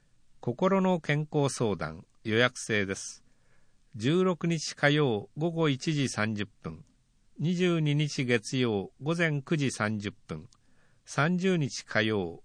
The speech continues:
午後二時。高円寺保健センター、高円寺南三の二十四の十五。電話三三一一の零一一六。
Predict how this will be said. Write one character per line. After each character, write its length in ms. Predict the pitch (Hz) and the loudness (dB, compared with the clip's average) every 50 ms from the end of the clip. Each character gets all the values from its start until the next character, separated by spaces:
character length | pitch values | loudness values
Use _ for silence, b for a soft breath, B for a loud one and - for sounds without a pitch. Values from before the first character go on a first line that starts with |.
| - - | -10 -6
午 140 | 123 143 156 | -4 -2 0
後 180 | 143 127 101 90 | 0 0 0 0
二 220 | 98 110 117 107 | 0 0 0 -2
時。 160 | 85 85 - - _ _ _ - - _ _ - - _ _ _ - - - - - _ _ _ _ _ _ _ _ _ _ _ _ _ _ - - - - - - - - - - - - - - _ - - - _ _ - - - - - - - - | -2 -6 -12 -18 _ _ _ -20 -20 _ _ -20 -20 _ _ _ -20 -20 -20 -20 -20 _ _ _ _ _ _ _ _ _ _ _ _ _ _ -20 -20 -18 -16 -16 -18 -18 -20 -20 -20 -20 -20 -20 -20 _ -20 -20 -20 _ _ -20 -20 -20 -20 -20 -20 -10 0
高 260 | - 202 208 208 196 | 4 6 8 8 8
円 180 | 175 143 123 101 | 6 4 2 0
寺 160 | 92 95 80 | 0 -2 -2
保 140 | 101 104 - | -2 -4 -2
健 240 | - 131 120 117 | 0 0 0 0
セ 160 | 101 - - 104 | -2 -2 -2 -2
ン 140 | 92 80 | -2 -4
タ 140 | - - 82 | -6 -8 -8
ー、 180 | 80 80 80 - - - - _ _ _ _ _ _ _ - | -8 -8 -10 -16 -20 -20 -20 _ _ _ _ _ _ _ -4
高 280 | - 185 190 190 180 | 0 2 2 4 4
円 160 | 151 127 113 | 2 2 0
寺 140 | 101 98 98 | 0 0 0
南 480 | 98 101 101 104 101 101 101 101 - - - | 0 2 2 2 2 2 2 -2 -4 -8 -10
三 360 | - - 120 131 160 170 170 | -8 -4 -4 -2 -2 -2 -2
の 120 | 170 170 | -2 -2
二 200 | 170 175 180 165 | -2 -2 -2 0
十 200 | 156 156 139 127 | 0 0 0 2
四 260 | 127 131 135 123 107 | 2 0 0 0 0
の 120 | 101 104 110 | 0 0 0
十 260 | 104 110 120 110 95 | 0 0 0 -2 -2
五。 220 | 87 87 82 85 - - _ _ - - - - - - - - - - - | -2 -6 -8 -10 -12 -18 _ _ -20 -20 -20 -20 -20 -20 -20 -20 -20 -12 -4
電 260 | 120 117 123 135 135 | -2 0 0 2 2
話 200 | 127 120 120 123 - - | 2 2 0 0 -4 -6
三 260 | - - 147 175 175 | -4 -2 -2 -2 -2
三 320 | - - 180 170 160 151 | -2 -2 -2 0 0 0
一 320 | 143 127 - - 151 147 147 | -2 -2 -2 0 0 0 0
一 220 | 135 - - 123 | 0 -2 -4 -2
の 200 | 104 104 107 - - | -2 -2 -4 -6 -6
零 340 | - 110 117 147 165 170 170 | -4 -2 -2 0 0 -2 -2
一 320 | 170 151 - - 107 85 | -4 -4 -4 -4 -6 -6
一 280 | 85 80 - - 120 104 | -6 -8 -6 -4 -2 -2
六。 320 | 101 92 - - - 80 | -2 -2 -4 -8 -16 -18